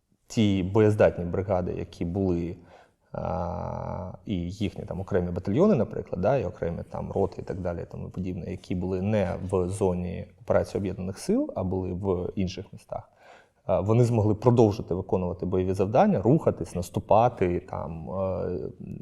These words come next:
в тому числі і тому, що Т Р О змогло зам-, зайняти позиції, які раніше займали вони, і дати їм можливість просунутись далі. Тому що інакше було б дуже важко. Просто було б дуже важко,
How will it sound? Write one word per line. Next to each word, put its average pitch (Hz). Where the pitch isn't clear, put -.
в -
тому 120
числі 98
і -
тому, 143
що -
Т -
Р 98
О 170
змогло 101
зам-, -
зайняти 101
позиції, 104
які 101
раніше 92
займали 92
вони, 147
і 101
дати 113
їм 95
можливість 101
просунутись 101
далі. 85
Тому 98
що 90
інакше 107
було 98
б 101
дуже 92
важко. -
Просто -
було 90
б 101
дуже 98
важко, -